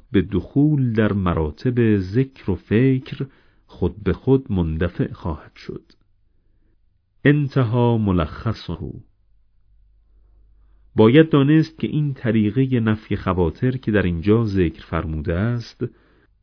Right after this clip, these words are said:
متخذ از طریقه نقشبندیه است و نقشبندیه جماعتی از صوفیه هستند که در صفحات ترکیه و غیر آن متواری هستند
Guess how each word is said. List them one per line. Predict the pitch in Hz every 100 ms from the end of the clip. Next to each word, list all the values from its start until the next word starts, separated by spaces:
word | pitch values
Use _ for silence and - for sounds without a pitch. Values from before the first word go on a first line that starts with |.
| _ -
متخذ | 92 90 113 104 143 147 139 131 _ _ -
از | 107 87 -
طریقه | 98 95 87 113 131 123
نقشبندیه | 107 92 80 - - - 85 80 85 85 104 98
است | 78 87 - - - _ _ _ _ _ -
و | 101
نقشبندیه | 90 87 80 - - - 85 80 87 95 131 135 _ _ _ 95
جماعتی | 90 92 92 87 - 135 - 107
از | 101
صوفیه | - 98 82 - 85 127
هستند | 123 120 - 113 120 120 - _ _ _ _ _
که | -
در | 87 95
صفحات | 90 110 101 113 139 147 147
ترکیه | 135 - 107 - - 98 101 120 131 117
و | 101
غیر | 92 85 87
آن | 85 120 120 90
متواری | 82 - 85 82 78 82
هستند | 80 - - 87 - -